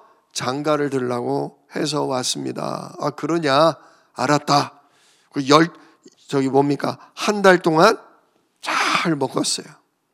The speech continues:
근데 야곱이 이, 그래도 열심히 그 집에 그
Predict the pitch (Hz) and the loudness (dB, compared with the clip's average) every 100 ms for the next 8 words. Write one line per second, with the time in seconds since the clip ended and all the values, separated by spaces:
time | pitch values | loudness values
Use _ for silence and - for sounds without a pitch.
0 | _ _ _ _ _ _ - 196 180 - | _ _ _ _ _ _ 2 8 8 6
1 | - 143 165 180 185 208 139 - - - | 2 8 10 10 6 6 4 0 -20 -20
2 | _ 156 143 - - _ - 151 147 143 | _ 2 2 0 -12 _ -2 0 0 4
3 | 226 269 - 240 233 180 - _ _ - | 4 4 2 4 4 2 0 _ _ -2
4 | 175 165 185 165 - _ _ - 151 - | -2 2 4 4 2 _ _ -2 0 -2